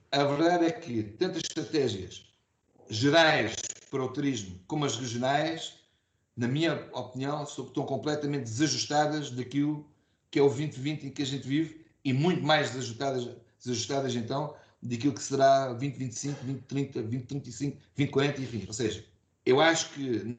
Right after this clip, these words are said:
não temos ninguém, infelizmente, que com a inteligência de nos ajudar a capitalizar a imensa qualidade que o nosso povo, e agora vamos falar aqui de termos turismo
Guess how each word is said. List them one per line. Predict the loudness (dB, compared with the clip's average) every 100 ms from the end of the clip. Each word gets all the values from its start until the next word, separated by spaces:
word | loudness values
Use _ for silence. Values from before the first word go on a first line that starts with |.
| -6
não | -6
temos | -2 -2 -2 -4
ninguém, | -4 -4 -4 -6 -8 -16 _ -6
infelizmente, | -4 -4 -4 -4 -2 -4 -6 -10 _ _ _ _ _ _
que | -4 -2 0 -2 -2
com | 0 2
a | 2
inteligência | 0 -2 -2 -2 -2 -4 -8 -10 -12 -18 _ _ -6
de | 6 8 10 8 2 -4
nos | -2 -2 -2
ajudar | -4 -2 -4 -4 -10 _ _ -12 -10
a |
capitalizar | 0 0 2 -2 -4 -6 -6 -4 -2 -2 -4 -8 _ _ _ _ _ _ -6
a | -2
imensa | 0 0 0 0 -6
qualidade | -8 -6 -2 0 0 0 -4 -14 -20 -20 _ _
que | -4
o |
nosso | -2 0 -2 -6 -12 -12 -2
povo, | 6 6 6 0 -8 -20 _ _ _ _ _
e | -2
agora | 2 2
vamos | 0 -4
falar | -4
aqui | -4
de | -4
termos | -4 -4 -4 -6 -14 _ _
turismo | -4 -2 -2 -4